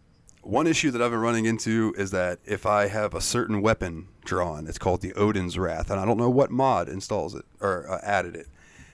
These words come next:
but if I have that weapon out with a torch and I go through a doorway, when I come through that doorway, it is going to be a black screen. Now,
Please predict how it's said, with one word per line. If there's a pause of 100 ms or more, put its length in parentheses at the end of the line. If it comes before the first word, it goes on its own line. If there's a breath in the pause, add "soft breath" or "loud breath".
but
if
I
have
that
weapon
out (240)
with
a
torch (320)
and
I
go
through
a
doorway, (720)
when
I
come
through
that
doorway, (260)
it
is
going
to
be
a
black
screen. (560 soft breath)
Now,